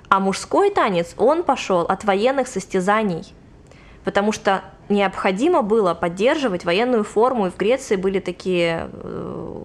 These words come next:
эли-, э, эти, господи, вид деятельности, танец назывался периха. Они танцевали, буквально танцевали, мы на вазах можем видеть, как это запечатлено, они танцевали,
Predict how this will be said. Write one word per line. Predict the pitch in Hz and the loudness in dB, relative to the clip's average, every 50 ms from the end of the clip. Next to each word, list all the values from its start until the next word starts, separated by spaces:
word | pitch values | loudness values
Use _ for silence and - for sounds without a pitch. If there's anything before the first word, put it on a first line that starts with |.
| - - - | -10 -6 -4
эли-, | 175 175 196 214 196 - | -2 0 2 0 0 0
э, | - - 98 - - 95 87 - - - | -4 -4 -4 -4 -6 -6 -10 -12 -10 -10
эти, | - 175 - - - 156 156 160 - - - - - | -10 -10 -10 -10 -10 -10 -8 -10 -10 -12 -16 -14 -14
господи, | - 82 - - - - - - - - - - - - - - - - - - - | -14 -14 -12 -14 -16 -16 -16 -18 -20 -20 -20 -20 -20 -20 -20 -20 -20 -20 -20 -20 -18
вид | 220 - - 175 214 330 - - - - - - - - - - - - | -14 -8 -4 0 2 2 2 0 -4 -18 -20 -20 -20 -20 -20 -20 -6 0
деятельности, | - 196 196 269 - 403 359 359 330 - - - 247 220 - - - - | 2 2 2 2 0 0 0 0 0 0 0 0 0 0 0 -6 -8 -4
танец | - 214 262 302 247 - | -2 0 0 0 0 0
назывался | 269 233 214 226 247 - - 220 | 0 2 2 2 2 2 0 -2
периха. | - - 220 214 208 208 214 233 240 - - - - - - - - - - - | 0 2 2 2 4 2 2 2 0 0 0 -2 -2 -2 -4 -8 -16 -20 -10 -6
Они | - 185 196 220 247 | -2 0 0 0 0
танцевали, | 240 202 190 190 - 202 180 190 226 320 359 339 | 0 -2 -4 -2 -2 0 2 4 4 4 4 2
буквально | 226 196 214 - - 220 226 214 202 185 | 0 -2 -6 0 2 2 2 4 2 0
танцевали, | - 190 185 - - 190 226 285 311 254 | -2 -4 -6 -4 0 0 0 2 2 2
мы | 214 196 | 0 0
на | 185 185 180 | 0 0 0
вазах | 190 226 285 262 220 - | 2 2 2 0 -2 -2
можем | - 214 202 214 214 190 180 | -2 0 0 0 0 0 -2
видеть, | 180 226 247 269 208 - | -2 -4 -6 -6 -4 -4
как | - 185 - | -4 -4 -4
это | 202 196 190 | -4 -4 -4
запечатлено, | 185 190 180 - 202 - - 185 - 185 180 185 247 359 427 | -4 -4 -6 -8 -8 -8 -8 -6 -4 -4 0 0 2 2 2
они | 339 226 220 | 0 0 -2
танцевали, | 214 - 185 - 175 175 165 165 170 | -4 -6 -10 -6 -4 -2 -2 -2 -4